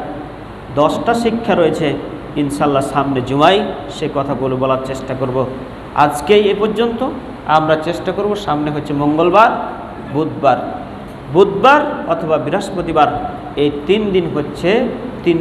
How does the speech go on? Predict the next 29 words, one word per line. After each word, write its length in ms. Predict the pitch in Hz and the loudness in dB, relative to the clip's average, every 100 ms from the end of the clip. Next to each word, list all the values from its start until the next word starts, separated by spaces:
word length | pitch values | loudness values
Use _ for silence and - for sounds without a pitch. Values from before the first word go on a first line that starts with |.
| 175 | 2
দিনের 220 | 208 170 | 2 2
মধ্যে 260 | 156 131 | 0 2
আমরা 200 | 147 143 139 | 2 2 2
দুই 220 | 143 156 | 2 2
দিন, 160 | 147 147 | 2 4
অর্থাৎ 400 | 202 - 269 302 - 139 143 | 2 4 4 4 0 -6 0
বুধবার 360 | 233 180 233 | 2 4 4
আপনাকে 320 | 233 233 247 240 | 4 2 -2 2
রাখতেই 460 | 190 - - 214 | 2 2 0 2
হবে। 220 | 165 127 - - - - - - - - - - - - - - | 2 0 -6 -10 -12 -14 -16 -16 -16 -16 -16 -14 -14 -14 -14 2
এবং 180 | 185 214 214 | 4 6 6
নিয়াতটা 420 | 226 262 277 277 | 4 4 4 2
করবেন, 380 | 277 302 294 311 - - - - - | 4 4 4 2 0 -4 -8 -12 -6
সেটা 200 | 175 170 | -2 -2
হচ্ছে 320 | 175 156 - 151 | -2 -4 -4 -2
মুসা 340 | 143 170 170 | 0 0 2
আলাইহিস 220 | 156 147 143 | 4 4 2
সালাতু 260 | 139 135 139 | 0 2 0
ওয়াস 120 | 127 | -2
সালামকে 500 | 139 143 139 135 147 208 233 123 113 - - | 0 2 2 0 2 2 2 -2 -6 -8 -4
মহান 260 | 143 175 | -2 0
আল্লাহ 240 | 160 151 135 | 2 2 0
তাআলা 260 | 131 135 135 | 2 4 4
যে 200 | 127 147 202 131 - - | 2 2 2 0 -4 -6
ফেরাউনের 460 | 151 143 143 139 135 - | -2 2 2 0 -2 2
কবল 240 | 165 262 320 - | 4 6 4 2
থেকে 200 | 302 214 151 - - - - | 0 2 0 -4 -10 -10 0
রক্ষা 360 | 135 180 - 208 | 0 0 2 2
করেছিলেন, 480 | 214 226 226 240 | 2 0 2 0